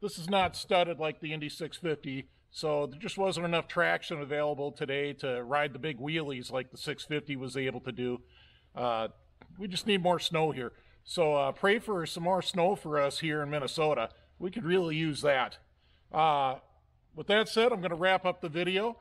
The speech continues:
Uh, I wanna say thanks for watching. Please hit the, uh, subscribe button if you haven't yet. And I wanna mention a couple channels that are worth checking out.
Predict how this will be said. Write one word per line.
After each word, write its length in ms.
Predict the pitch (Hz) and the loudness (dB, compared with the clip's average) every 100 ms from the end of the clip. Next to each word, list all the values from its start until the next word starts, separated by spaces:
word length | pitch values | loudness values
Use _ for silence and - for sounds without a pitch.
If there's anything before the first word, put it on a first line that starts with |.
| _ _ _ | _ _ _
Uh, 280 | - 151 135 | 0 2 2
I 20 | |
wanna 240 | 139 165 170 | 2 0 0
say 300 | - 185 175 | 0 0 0
thanks 260 | 180 180 | -2 -4
for 120 | - 180 | -2 2
watching. 500 | 175 180 185 214 208 | 4 4 0 -8 -8
Please 340 | 190 180 - | -6 -6 -6
hit 160 | 190 185 | -8 -6
the, 240 | 170 165 | -2 0
uh, 100 | 147 | 0
subscribe 600 | - 151 - 180 170 170 | -2 -10 -4 2 2 2
button 240 | 180 - | 0 -2
if 100 | 160 | -6
you 80 | 147 | -2
haven't 340 | 156 160 175 175 | 0 0 0 0
yet. 220 | 185 226 - _ - | 0 0 -10 _ -10
And 340 | 165 165 156 | -2 -2 2
I 80 | 151 | 2
wanna 220 | 170 196 | 4 2
mention 320 | 190 202 190 | 2 -2 -4
a 40 | 180 | -2
couple 280 | 196 180 170 | -2 -2 -6
channels 500 | 196 185 208 214 185 | -2 0 0 -2 -2
that 100 | 160 | -2
are 60 | |
worth 200 | 160 175 | -2 -4
checking 360 | - 180 160 160 | 2 0 2 -2
out. 300 | 156 180 | 0 0